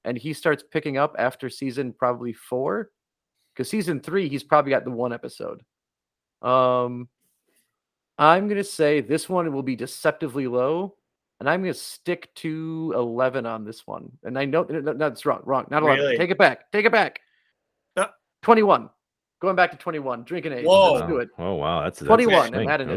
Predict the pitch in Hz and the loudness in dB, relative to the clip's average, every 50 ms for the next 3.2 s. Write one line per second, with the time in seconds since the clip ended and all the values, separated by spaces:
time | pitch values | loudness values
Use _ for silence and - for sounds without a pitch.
0 | - - 95 85 - 175 196 214 226 214 220 214 214 214 - 147 190 185 190 196 | -2 -2 -2 2 4 4 4 4 4 2 2 0 0 0 -2 -4 -4 -4 -4 -4
1 | 196 208 202 190 170 170 170 175 185 185 160 127 151 151 156 165 165 - 185 180 | -6 -6 -6 -4 -4 -2 -2 -2 -2 -4 -6 -4 -2 -2 -2 0 -2 -4 -6 -8
2 | 170 156 139 131 139 143 139 147 147 - - 151 151 151 156 165 160 139 117 113 | -10 -12 -12 -10 -10 -12 -8 -6 -6 -4 -4 -4 -4 -6 -6 -6 -4 -4 -4 -4
3 | 120 131 - | -6 -8 -14